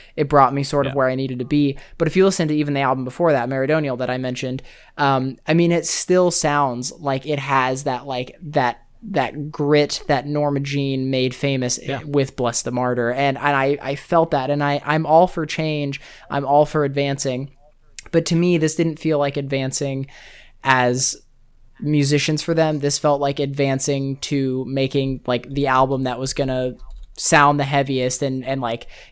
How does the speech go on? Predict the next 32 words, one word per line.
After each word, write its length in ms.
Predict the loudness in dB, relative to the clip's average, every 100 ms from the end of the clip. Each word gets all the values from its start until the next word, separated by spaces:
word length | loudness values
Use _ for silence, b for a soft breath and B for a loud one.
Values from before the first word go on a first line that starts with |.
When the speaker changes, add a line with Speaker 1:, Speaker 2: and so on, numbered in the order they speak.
| 4
Speaker 1:
get 160 | 4
people's 340 | 4 2 0 -2
attention. 720 | 0 0 0 -2 -2 -4 -8 -10
And 360 | -4 -2 -2 0
to 120 | 0
me, 480 | 2 2 0 -2 -4
it 140 | -6
felt 440 | 0 2 2 -2 -6
like 180 | -2
it 80 | -2
was 140 | -2 0
coming 260 | 0 -2
from 160 | -4 -6
a 60 |
place 280 | -2 -2 0
of 120 | -2
disingenuity. 760 | -2 -2 -2 -4 -2 -2 -2 -2
And 120 | 0
I, 60 | -2
and 260 | -2 -2
I 80 | 2
don't 200 | 4 4
know 140 | 4 2
if 60 |
that's 180 | 2 -2
true. 220 | -4 -4
That 200 | -2 -2
might 200 | 0 0
be 100 | 0
my 160 | -2 -2
bias, 420 | -2 -2 0 -2
but 200 | -4 -6